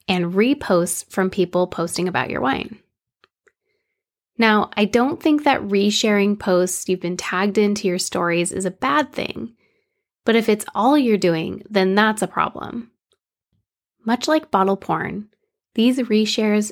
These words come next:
should be posted sparingly and in balance with higher value content. The thing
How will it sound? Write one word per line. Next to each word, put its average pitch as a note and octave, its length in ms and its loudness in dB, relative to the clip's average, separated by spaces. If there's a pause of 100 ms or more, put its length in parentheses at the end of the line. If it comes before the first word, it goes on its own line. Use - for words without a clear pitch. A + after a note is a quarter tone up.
should C4+ 300 -2
be D#4+ 100 2
posted A3 500 -4
sparingly F#3 1000 -2
and F#3+ 80 0
in F#3 120 2
balance G3+ 420 2
with G3+ 100 -2
higher F3 380 -2
value E3 320 0
content. - 760 -8 (1080)
The G#3+ 80 -2
thing C4+ 260 2